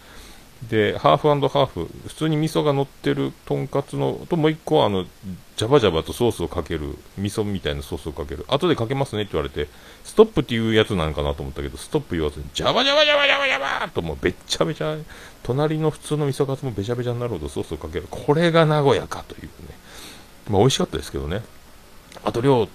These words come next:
量も、あの、職場の食堂もなんか、あの、もうでかくて、まるで、あの、フードコートみたいな状態になってるんですけど、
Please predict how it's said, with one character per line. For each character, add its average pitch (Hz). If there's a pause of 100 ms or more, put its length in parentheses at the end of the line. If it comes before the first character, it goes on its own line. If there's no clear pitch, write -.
(200)
量 147
も、 107
あ 92
の、 80
職 117
場 131
の 127
食 120
堂 117
も 110
な 98
ん -
か、 92
あ 85
の、 78 (140)
も 80 (360)
う 82
で 98
か 95
く -
て、 71 (680)
ま 101
る 101
で、 107
あ 101
の、 92 (100)
フ 131
ー 135
ド 135
コ 131
ー -
ト 87
み 78
た 76
い -
な 71
状 73
態 73
に 71
な 69
っ 69
て -
る 64
ん 62
で 64
す -
け 71
ど、 69